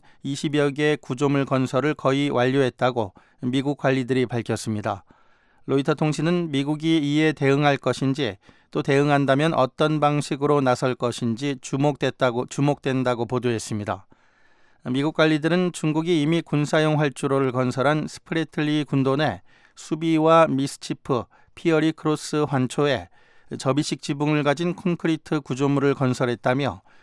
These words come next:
이는 군사적 긴장을 고조시키는 것으로 간주될 수 있다고 말했습니다.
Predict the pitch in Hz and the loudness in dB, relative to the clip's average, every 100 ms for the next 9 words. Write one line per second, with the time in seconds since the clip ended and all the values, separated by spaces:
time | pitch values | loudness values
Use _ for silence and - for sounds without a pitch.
0 | - 139 135 165 165 - 147 147 160 147 | -8 -2 0 0 -2 -4 -2 0 2 2
1 | 151 143 151 139 127 131 143 156 - 139 | 0 -2 0 0 2 0 0 -2 0 0
2 | 139 147 - 143 135 127 120 - 131 139 | 0 -2 -4 -2 0 0 -2 -2 -2 -2
3 | - - - 131 135 143 135 - - 143 | -4 -8 -2 0 0 0 -2 -4 -6 -4
4 | 139 127 143 135 127 127 117 101 - 104 | -4 -4 0 2 2 0 -2 -4 -6 -4
5 | 104 98 | -6 -8